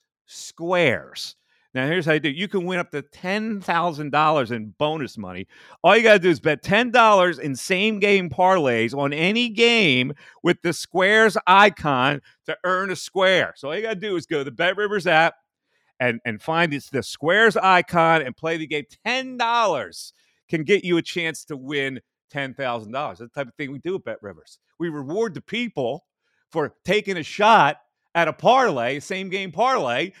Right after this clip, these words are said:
And, and why wouldn't you? For ten bucks to win ten thousand dollars? I mean, it's a no-brainer. So check out the new Bet Rivers, uh, Squares contest on our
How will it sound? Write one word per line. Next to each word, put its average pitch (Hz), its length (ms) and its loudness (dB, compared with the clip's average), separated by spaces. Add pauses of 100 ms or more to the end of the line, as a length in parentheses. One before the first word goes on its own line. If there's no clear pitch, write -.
(200)
And, 190 200 -2
and 214 100 -8
why 233 140 2
wouldn't 285 260 0
you? 160 80 -8
For 190 140 -8
ten 240 240 -4
bucks 262 220 -6
to 226 100 -8
win 240 120 -8
ten 240 220 -6
thousand 226 280 -4
dollars? 262 520 -4
I 160 80 -8
mean, 147 140 -8
it's - 140 -14
a 135 40 -8
no-brainer. 107 540 -8
So 117 160 -12
check - 260 -8
out 131 300 2 (260)
the 113 80 -8
new 120 300 0 (100)
Bet 127 260 -4
Rivers, 110 480 -4 (560)
uh, 101 180 -2
Squares 135 580 -8
contest 107 640 -12
on 110 200 -16
our 101 360 -6